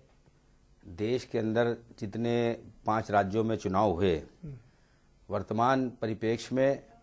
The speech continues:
Speaker 1: देश की जनता ने न-, माननीय नरेंद्र मोदी जी की नीतियों को नकार के
Speaker 2: हम्म।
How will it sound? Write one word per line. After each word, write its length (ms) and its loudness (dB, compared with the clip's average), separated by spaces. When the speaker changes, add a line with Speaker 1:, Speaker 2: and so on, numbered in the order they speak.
Speaker 1:
देश 340 0
की 180 -6
जनता 400 4
ने 360 2
न-, 180 -2
माननीय 380 0
नरेंद्र 360 0
मोदी 260 0
जी 140 -2
की 120 -2
नीतियों 420 -2
को 120 -2
नकार 360 2
के 160 -4
Speaker 2:
हम्म। 420 -2